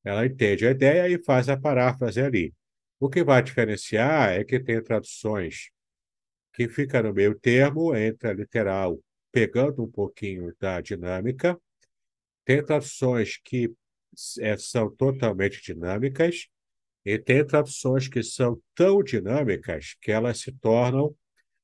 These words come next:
uma paráfrase diretamente, né, sem quase que nenhum vínculo com o texto original,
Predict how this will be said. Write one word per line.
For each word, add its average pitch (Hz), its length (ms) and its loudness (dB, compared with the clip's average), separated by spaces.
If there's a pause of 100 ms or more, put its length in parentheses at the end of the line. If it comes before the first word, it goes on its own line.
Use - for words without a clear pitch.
(280)
uma 127 200 0
paráfrase 135 840 4
diretamente, 135 960 0
né, 101 220 2
sem 120 540 -2
quase 131 360 2
que 135 140 -2
nenhum 127 240 -2
vínculo 127 540 -4
com 110 240 -4
o 113 40 -10
texto 104 340 -8
original, 110 640 0